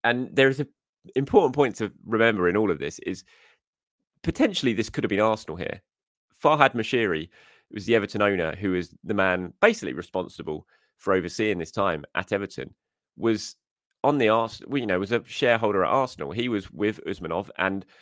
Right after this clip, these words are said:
although Usmanov never technically was a shareholder at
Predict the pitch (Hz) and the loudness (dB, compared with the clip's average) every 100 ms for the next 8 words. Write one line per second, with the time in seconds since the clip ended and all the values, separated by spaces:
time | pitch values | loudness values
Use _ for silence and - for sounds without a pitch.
0 | _ - 107 113 104 117 107 98 107 104 | _ -4 2 2 2 -2 0 0 2 0
1 | 95 - - - 110 - 110 98 92 _ | 0 -2 -4 -4 -6 -8 -4 -4 -6 _
2 | _ _ - 101 104 101 - 101 - 101 | _ _ -6 4 4 4 -4 -8 0 2
3 | 98 98 92 90 | 2 2 0 0